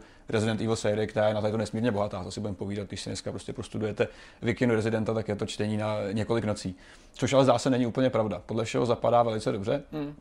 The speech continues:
Speaker 1: A jak si zmínil, tady celá řada jiných vedlejších titulů, který v podstatě rozbili nějaký kánon, rozbili, rozbili celkově pocit toho, co Resident Evil dneska znamená.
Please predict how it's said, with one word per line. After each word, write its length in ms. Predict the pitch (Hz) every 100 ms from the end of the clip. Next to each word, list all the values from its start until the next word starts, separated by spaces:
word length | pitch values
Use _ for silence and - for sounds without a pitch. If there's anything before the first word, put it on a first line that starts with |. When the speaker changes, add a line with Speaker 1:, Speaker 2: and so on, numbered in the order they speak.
| -
Speaker 1:
A 320 | 117 110 110 -
jak 140 | 120
si 80 | -
zmínil, 160 | 143 135
tady 160 | 135
celá 160 | 135 117
řada 160 | 127 131
jiných 300 | 117 123 120
vedlejších 360 | 107 110 131
titulů, 440 | 107 - 110 110 110 - - -
který 600 | - 120 120 120 123 113
v 20 |
podstatě 320 | 113 - 123 143
rozbili 360 | 110 107 127
nějaký 280 | 120 110 131
kánon, 320 | 110 104 104
rozbili, 500 | 104 101 120 123 120 113
rozbili 480 | 110 104 120 117 107
celkově 340 | - 123 131
pocit 240 | 120 117 135
toho, 180 | 117 117
co 300 | 127 120 113
Resident 320 | 110 113 113
Evil 100 | 117
dneska 240 | 107 -
znamená. 400 | 110 95 98 107